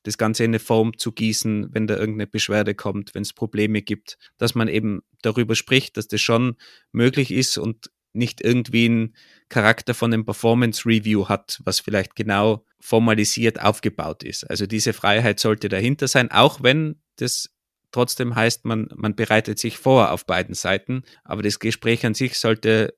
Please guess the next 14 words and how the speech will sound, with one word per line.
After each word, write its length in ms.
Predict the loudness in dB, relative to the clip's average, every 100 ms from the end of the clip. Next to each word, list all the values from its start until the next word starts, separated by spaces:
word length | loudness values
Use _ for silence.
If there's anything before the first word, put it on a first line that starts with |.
| _
meiner 240 | 0 0
Meinung 280 | 0 0 -2
nach 40 | -4
so 160 | -4
natürlich 540 | -2 0 0 0 -2 -2
wie 80 |
möglich 380 | -2 -2 -4 -4
sein, 280 | -2 -2 -2
als 220 | -6 -6
wie 100 | -2
wenn 140 | -2 -2
man 120 | -2
eben 220 | -4 -6
am 260 | -4 -4